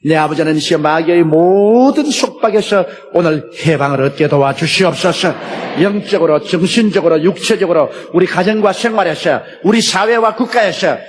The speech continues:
그리스도 예수로 말미암아 해방을 가져오게 도와주시옵시고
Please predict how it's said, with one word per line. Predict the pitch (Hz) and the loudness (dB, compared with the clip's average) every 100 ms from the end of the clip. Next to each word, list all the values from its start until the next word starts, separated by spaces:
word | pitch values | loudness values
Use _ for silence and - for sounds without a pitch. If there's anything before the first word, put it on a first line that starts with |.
| - - | -18 -2
그리스도 | 240 240 240 | 0 2 2
예수로 | 196 226 262 294 254 | 2 2 0 0 0
말미암아 | 226 202 185 165 147 - - - - - 180 | 0 -2 -2 -2 -2 -4 -12 -20 -20 -4 0
해방을 | 196 180 180 175 | 2 2 0 -2
가져오게 | 170 165 160 151 147 | -2 0 0 0 0
도와주시옵시고 | 147 131 127 156 - 208 156 - 160 | 2 0 0 -4 0 0 0 -2 -2